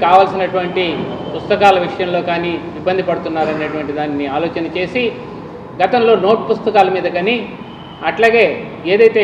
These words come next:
పెన్సిల్ని చెక్కేటువంటి మెండర్ కానీ, లేదా పిల్లలు చదువుకునేటువంటి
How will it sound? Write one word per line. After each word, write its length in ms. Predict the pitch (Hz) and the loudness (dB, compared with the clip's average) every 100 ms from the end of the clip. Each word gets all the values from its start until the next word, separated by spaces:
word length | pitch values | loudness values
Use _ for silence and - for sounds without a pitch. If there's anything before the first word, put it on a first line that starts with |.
| - | 0
పెన్సిల్ని 420 | 196 208 254 226 202 | -2 -2 -2 -2 -2
చెక్కేటువంటి 600 | 196 - 190 185 175 190 165 131 - - - - - 139 | -2 -2 -2 -2 -4 -2 -2 -4 -8 -12 -12 -12 -6 -2
మెండర్ 300 | 165 190 202 185 | 2 4 4 4
కానీ, 220 | 180 226 226 - - - - - - 170 | 2 2 0 -8 -12 -16 -16 -16 -6 2
లేదా 240 | 208 220 196 180 | 4 6 6 4
పిల్లలు 280 | 196 240 - | 2 2 2
చదువుకునేటువంటి 800 | 196 220 208 202 185 185 175 180 | 4 4 2 0 0 -2 -4 -6